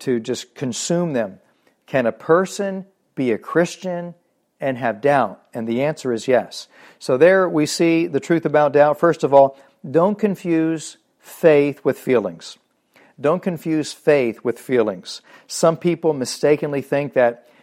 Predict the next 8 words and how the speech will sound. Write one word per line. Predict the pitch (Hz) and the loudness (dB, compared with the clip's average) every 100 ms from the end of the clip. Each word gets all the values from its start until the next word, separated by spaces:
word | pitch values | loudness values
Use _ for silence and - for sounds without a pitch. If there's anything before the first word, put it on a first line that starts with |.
| _ | _
that, | - 117 117 - | -2 0 0 0
that | 120 110 - - | 0 0 -4 -16
faith | - 151 165 170 151 | 2 6 6 2 -4
means | 151 156 131 | -6 -6 -2
a | 120 | -2
continuous | 117 120 107 - 170 170 170 170 165 - - _ _ | -2 -8 -8 -4 -4 0 0 0 0 -6 -14 _ _
religious | 123 131 135 143 139 - | -4 0 0 0 -2 -8
high. | - 143 139 123 98 | 0 2 4 2 -2